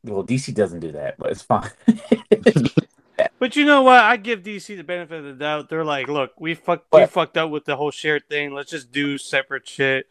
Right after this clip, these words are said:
Speaker 1: But
Speaker 2: And that, and that's good, and that's fair.
Speaker 1: But Marvel actually has a person doing it, like, doing it as we speak. Like,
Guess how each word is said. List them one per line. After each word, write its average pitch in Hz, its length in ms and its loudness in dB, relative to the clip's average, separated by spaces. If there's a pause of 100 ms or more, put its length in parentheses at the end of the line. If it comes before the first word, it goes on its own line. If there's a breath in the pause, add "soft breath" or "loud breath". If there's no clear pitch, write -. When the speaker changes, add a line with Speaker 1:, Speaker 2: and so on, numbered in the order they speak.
(140)
Speaker 1:
But 160 100 8
Speaker 2:
And 180 80 8
that, 233 180 8
and 240 100 0
that's 269 160 4
good, 285 280 2
and 165 100 -6
that's 220 200 -4
fair. 180 440 -4 (380)
Speaker 1:
But 160 220 -4
Marvel 175 240 8
actually 139 380 2
has 143 220 4
a 123 80 4
person 135 520 -2
doing 120 300 -4
it, 76 160 -14
like, 87 220 -4 (240)
doing 143 300 2
it 82 160 -10
as 110 180 2
we 110 100 -6
speak. 117 320 -8
Like, 87 280 -2